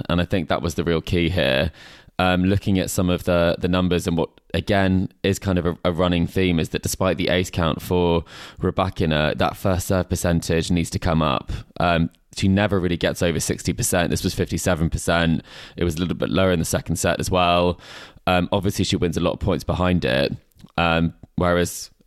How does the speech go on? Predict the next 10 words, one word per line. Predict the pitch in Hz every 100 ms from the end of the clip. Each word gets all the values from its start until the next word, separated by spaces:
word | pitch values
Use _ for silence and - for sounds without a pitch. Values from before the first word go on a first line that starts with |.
| -
kind | 92 90
of |
on | 90
the | 90
other | 104
side | - 82
of | -
things, | - 73 80 87 - - - - - -
um, | 90 82 80 80 87 - _ -
Kvitova | - 82 98 95 76 78